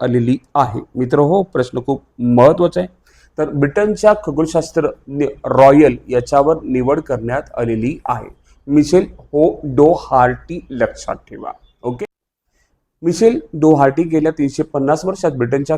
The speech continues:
खगोलशास्त्रज्ञ रॉयल, है ना, रॉयल ॲस्ट्रॉनॉमर्स पदावर नियुक्त होणाऱ्या पहिल्या महिला ठरल्या आहेत. याची सुरुवात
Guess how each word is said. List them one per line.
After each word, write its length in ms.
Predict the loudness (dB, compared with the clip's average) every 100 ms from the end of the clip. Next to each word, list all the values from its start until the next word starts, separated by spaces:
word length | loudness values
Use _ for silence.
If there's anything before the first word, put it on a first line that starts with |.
| -4
खगोलशास्त्रज्ञ 640 | -4 -4 -2 -4 -4 -2
रॉयल, 460 | 0 4 4 2 -2 _ _ _ _ -8
है 100 | -4
ना, 80 | -4 -8 0
रॉयल 240 | 2 4 2
ॲस्ट्रॉनॉमर्स 720 | -4 -4 0 0 0 -2 -6 -18 _ -8
पदावर 260 | 0 2 4
नियुक्त 280 | 2 0 -2
होणाऱ्या 240 | -2 -2
पहिल्या 420 | -2 -2 0 -2
महिला 340 | -2 -2 -4 -6
ठरल्या 440 | -4 -4 -2 -4 -6
आहेत. 200 | -8 -8 -10
याची 140 | -8 -6
सुरुवात 340 | 0 4 4